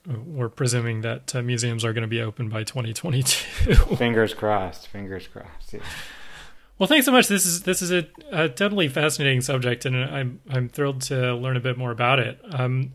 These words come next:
Speaker 1: are there, y-, you know, in the, in the coming, uh, months as we wait for our chance to, to see this, are there resources that you'd suggest for people, um, who,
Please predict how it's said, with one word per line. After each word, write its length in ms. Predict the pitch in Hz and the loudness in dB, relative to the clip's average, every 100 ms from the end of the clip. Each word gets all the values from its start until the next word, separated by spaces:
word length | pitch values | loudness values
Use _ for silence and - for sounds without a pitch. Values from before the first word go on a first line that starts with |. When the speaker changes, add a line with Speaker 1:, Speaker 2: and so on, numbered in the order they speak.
| - | -2
Speaker 1:
are 80 | 160 | 2
there, 280 | 170 175 175 | 6 6 4
y-, 60 | - | 0
you 400 | 175 190 202 160 | -6 -6 -2 0
know, 120 | 156 | 0
in 120 | 151 | 0
the, 300 | 147 151 143 131 - _ _ _ | 0 2 0 -2 -16 _ _ _
in 100 | 143 | -2
the 80 | 131 | 0
coming, 440 | 139 139 127 123 - _ - | 2 2 0 -2 -8 _ -6
uh, 220 | 123 123 156 | -4 -4 -2
months 360 | 135 131 131 | 0 2 2
as 220 | 131 113 | 0 0
we 220 | 123 117 113 | 0 0 2
wait 280 | 120 127 | 2 0
for 160 | - 127 | 0 0
our 120 | 113 | 0
chance 380 | 107 123 113 - | -2 -2 -2 -4
to, 360 | - 113 117 - _ _ _ | -4 -4 -4 -8 _ _ _
to 200 | - 120 | -6 -2
see 220 | - 139 | 0 0
this, 320 | 127 117 127 | 0 -2 -2
are 120 | 139 120 | 0 2
there 240 | 120 117 - - - - _ | 2 0 -10 -20 -20 -20 _
resources 640 | 135 131 143 139 156 127 | 4 4 4 2 2 0
that 120 | 131 139 | -2 -2
you'd 220 | 139 131 | -2 -2
suggest 400 | 135 131 131 - | 0 2 2 0
for 180 | 156 135 | -4 -4
people, 520 | 147 135 151 147 147 | -4 -2 0 0 -2
um, 220 | 147 139 | -2 -4
who, 320 | 135 135 131 | -2 -2 -4